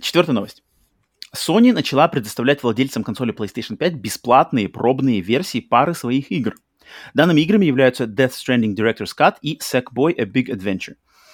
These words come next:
В Death Stranding все желающие смогут поиграть в течение шести часов, а в Sackboy в течение пяти часов. Эта акция продлится до двадцать восьмого октября и доступна только на консолях PlayStation пять.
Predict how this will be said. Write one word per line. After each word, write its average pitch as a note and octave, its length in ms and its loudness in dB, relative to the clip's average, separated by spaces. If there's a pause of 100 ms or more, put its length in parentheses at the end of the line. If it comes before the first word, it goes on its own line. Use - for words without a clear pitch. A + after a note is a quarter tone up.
(300)
В A2+ 100 -12
Death F3 220 0
Stranding A#2+ 340 0
все C3+ 200 -4
желающие B2+ 460 0
смогут A2+ 280 -6
поиграть G#2+ 280 -4
в - 20 -20
течение A2 240 -6
шести - 340 -10
часов, - 340 -6
а A#2 100 -10
в - 60 -12
Sackboy F3+ 320 -6
в F#3 60 -16
течение F3+ 300 -8 (100)
пяти F#3 260 -14
часов. - 260 -20 (500)
Эта - 200 -2
акция G#3+ 260 0
продлится A2+ 420 -4
до C3 240 2
двадцать A#2+ 280 -2
восьмого G#2 360 -6
октября - 320 -4
и C3 100 -6
доступна C#3+ 380 -8
только C#3+ 320 -4
на A2 80 -4
консолях B2+ 360 -8
PlayStation G#2 420 -14
пять. - 260 -18